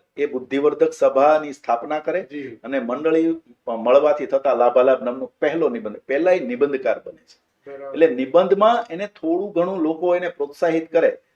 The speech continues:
Speaker 1: પછી એમને આ ભોજા ભગતની કાવ્યોને એ થાય છે. પછી એ દલપતરામથી પ્રભાવિત છે અને મનોહરદાસ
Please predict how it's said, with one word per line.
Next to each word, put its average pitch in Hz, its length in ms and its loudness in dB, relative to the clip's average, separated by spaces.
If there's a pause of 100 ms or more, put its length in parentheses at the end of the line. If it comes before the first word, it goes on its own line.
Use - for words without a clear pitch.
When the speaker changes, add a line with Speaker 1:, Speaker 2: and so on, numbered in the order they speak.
(240)
Speaker 1:
પછી 139 360 0
એમને 185 600 2
આ 120 80 -4
ભોજા 131 320 0
ભગતની 151 400 -4
કાવ્યોને 139 520 -2
એ 131 140 -4
થાય 113 180 -2
છે. 98 160 -8
પછી 143 300 -4
એ 185 40 0
દલપતરામથી 175 600 -2
પ્રભાવિત 175 440 4
છે - 140 -8
અને 127 160 -8
મનોહરદાસ 143 640 -2